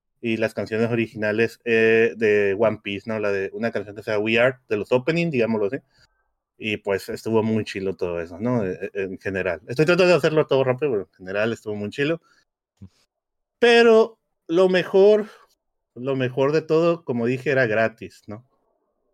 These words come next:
Sí tuvo sus problemas, eh, en, sobre todo en el torneo de One Piece, porque empezó tres horas tarde. Eh,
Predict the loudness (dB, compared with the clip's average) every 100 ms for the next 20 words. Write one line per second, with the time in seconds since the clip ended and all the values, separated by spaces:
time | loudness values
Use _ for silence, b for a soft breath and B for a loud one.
0 | _ _ -12 -8 -4 2 4 4 -2 -4
1 | -4 -2 0 0 0 -4 -6 -20 _ -8
2 | -6 -6 -6 -8 -6 -2 -2 -2 -2 0
3 | 2 0 -2 -2 -4 -2 0 0 0 -2
4 | -4 -6 -6 -10 -8 -12 -8 -8 -6 -4
5 | -2 -4 -6 _ _ _ -2 0 0 -2
6 | -6 _ _ _ _ _ _ -4 -2 -2
7 | -4 -4 -6